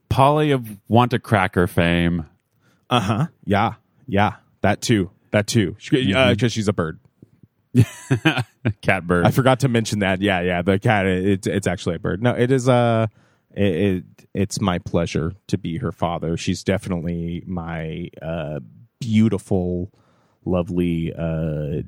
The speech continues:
Speaker 2: dime piece girlfriend's daughter. They have a very special bond. She d-, she loves me, but
Speaker 1: Hmm.
Speaker 2: there, there's something else there,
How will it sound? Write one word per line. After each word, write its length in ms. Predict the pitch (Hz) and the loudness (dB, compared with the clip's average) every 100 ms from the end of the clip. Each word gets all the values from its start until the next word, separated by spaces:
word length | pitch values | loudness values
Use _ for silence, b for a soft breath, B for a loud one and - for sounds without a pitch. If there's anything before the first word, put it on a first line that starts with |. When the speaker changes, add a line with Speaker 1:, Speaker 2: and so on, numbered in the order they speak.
| 92 | -6
Speaker 2:
dime 440 | 98 90 90 90 | -4 -4 -6 -6
piece 680 | - 95 87 - - - - _ _ _ | -8 -6 -6 -6 -8 -10 -12 _ _ _
girlfriend's 960 | 92 92 85 - 87 85 85 85 87 - | 0 0 0 -4 -6 -6 -8 -10 -10 -10
daughter. 680 | 101 95 87 87 90 90 107 _ _ _ _ - | -4 -2 0 0 0 -2 -6 _ _ _ _ -14
They 340 | 90 95 92 | -2 0 0
have 280 | 85 87 85 | 0 -2 0
a 380 | 85 80 82 98 - | 0 0 -2 -4 -8
very 560 | - 92 98 104 101 98 | -6 -2 0 2 2 0
special 560 | - - 110 110 107 | 0 0 0 2 0
bond. 640 | 107 104 110 110 117 120 - _ _ _ - | 2 2 2 0 -2 -8 -14 _ _ _ -8
She 240 | - 110 | 0 0
d-, 120 | - - | 0 -2
she 200 | - 127 | 0 2
loves 300 | 113 117 131 | 2 0 -2
me, 280 | 123 123 120 _ _ - | -4 -4 -10 _ _ -4
but 220 | 85 82 | -2 2
Speaker 1:
Hmm. 100 | 107 82 - _ _ _ _ _ _ - | 0 0 -8 _ _ _ _ _ _ -4
Speaker 2:
there, 220 | 110 82 | -2 0
there's 240 | 113 98 - | 0 0 0
something 360 | 82 80 85 | -6 -2 -4
else 280 | 58 - - | -4 -10 -8
there, 280 | - - | -8 -8